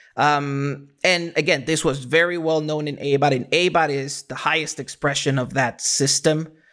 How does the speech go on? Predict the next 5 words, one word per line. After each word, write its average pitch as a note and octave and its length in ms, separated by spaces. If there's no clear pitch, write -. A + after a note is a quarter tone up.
which C#3+ 180
he C3+ 120
implemented C3+ 760
beautifully D3 560
there. D#3 380